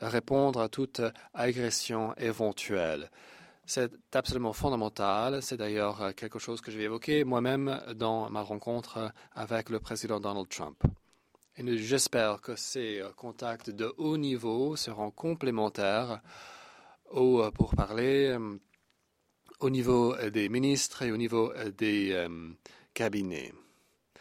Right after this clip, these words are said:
J'espère que nous allons pouvoir déboucher s-, sur, euh, un projet d'accord avec les, les États-Unis. Je rappelle, je le rappelle, je suis très attaché au fait que cela s'inscrive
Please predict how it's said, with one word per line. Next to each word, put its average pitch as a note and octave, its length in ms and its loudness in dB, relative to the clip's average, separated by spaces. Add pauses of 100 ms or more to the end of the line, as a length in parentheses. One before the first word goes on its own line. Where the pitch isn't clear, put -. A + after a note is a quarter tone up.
(340)
J'espère B2 460 2
que - 80 -4
nous A2 120 0
allons G#2 140 0
pouvoir A2 300 -2
déboucher G#2+ 420 -2
s-, - 280 -4
sur, A2 440 -6
euh, F#2+ 180 -6
un A2 120 -8
projet C#3 460 -2
d'accord G#2+ 580 -2 (280)
avec A2 480 -8
les, A2+ 100 -2
les A#2 400 -2
États-Unis. F#2 460 -4 (140)
Je G2+ 120 -4
rappelle, B2 600 -2 (260)
je - 140 -12
le B2+ 60 0
rappelle, A2+ 520 -6 (1200)
je - 140 -6
suis A2+ 180 -6
très D#3+ 360 0
attaché C#3+ 480 2
au A#2+ 100 4
fait A#2+ 220 -2
que G#2+ 160 -4
cela A2 380 -4
s'inscrive C3 760 -8